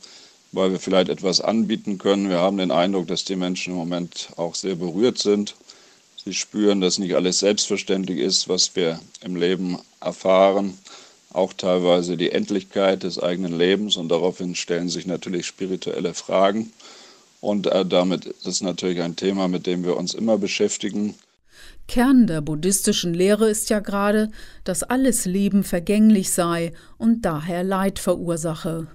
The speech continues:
Speaker 2: Und das Leid müsse gelindert werden. In allen buddhistischen Traditionen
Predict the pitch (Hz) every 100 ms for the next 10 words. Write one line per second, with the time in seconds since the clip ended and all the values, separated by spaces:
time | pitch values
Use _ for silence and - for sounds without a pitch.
0 | - - - - 170 156 151 - 165 175
1 | 202 226 - - 214 214 202 214 220 226
2 | 190 165 - 160 147 139 139 143 - -
3 | - - 175 165 196 233 220 165 160 196
4 | 190 202 - 185 - 175 170 - 220 226
5 | 226 220 214